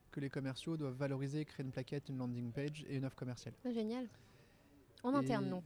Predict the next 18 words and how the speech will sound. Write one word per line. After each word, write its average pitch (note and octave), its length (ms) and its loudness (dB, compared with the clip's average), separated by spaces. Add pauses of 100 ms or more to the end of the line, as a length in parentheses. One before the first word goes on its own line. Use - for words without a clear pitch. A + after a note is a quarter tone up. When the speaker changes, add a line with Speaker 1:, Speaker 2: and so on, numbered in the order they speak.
Speaker 1:
En D3+ 100 2
interne. B2 340 -2 (800)
Et C3 100 0
ça A#2+ 160 -2
sort B2+ 140 -2
toujours, C#3 380 0
euh, B2 40 -4
quatre, C3 200 -4
cinq C#3 220 -4
idées. B2 160 -4 (320)
Sur - 160 -6
quatre, B2 160 -2
cinq A#2 220 -4
idées, D3 280 2
il D#3+ 80 0
y C#3+ 60 0
en C3 100 -2
a B2+ 200 0